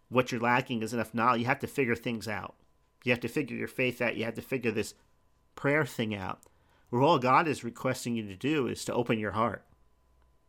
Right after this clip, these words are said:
Open your heart and God will fill it. Close your heart or harden your heart and it doesn't matter.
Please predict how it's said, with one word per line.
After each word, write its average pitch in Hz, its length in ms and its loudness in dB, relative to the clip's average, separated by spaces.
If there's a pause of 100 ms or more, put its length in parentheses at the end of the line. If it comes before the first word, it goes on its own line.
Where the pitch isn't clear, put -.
(1500)
Open 214 300 6
your 185 120 -2
heart 147 380 2
and 123 140 0
God 131 240 2
will 123 100 -2
fill 127 320 2
it. 104 160 -6 (1300)
Close 208 340 6
your 160 100 2
heart 104 380 2 (200)
or 123 120 -2
harden 196 440 4
your 120 100 -2
heart 107 380 2 (480)
and 135 80 6
it 147 80 2
doesn't 143 260 0
matter. 127 400 0